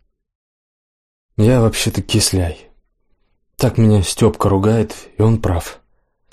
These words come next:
В том смысле, что я теряюсь, когда надо действовать решительно. Удивительно, как у меня утром хватило решимости пойти за гитаристом, но тогда очень уж разобрало любопытство.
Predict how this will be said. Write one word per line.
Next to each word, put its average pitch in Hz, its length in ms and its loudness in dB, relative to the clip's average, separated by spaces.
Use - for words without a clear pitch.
В - 80 -20
том 117 160 0
смысле, 120 320 0
что 113 220 0
я 107 100 4
теряюсь, 117 540 2
когда 104 240 -2
надо 101 200 2
действовать 104 600 0
решительно. 98 720 -2
Удивительно, 110 540 2
как 98 180 -2
у 101 60 2
меня 101 180 4
утром 110 260 2
хватило 107 340 2
решимости 101 580 0
пойти 98 540 0
за 95 120 2
гитаристом, 104 600 0
но 107 160 2
тогда 110 420 0
очень 117 300 2
уж 110 240 0
разобрало 110 480 2
любопытство. 110 760 -2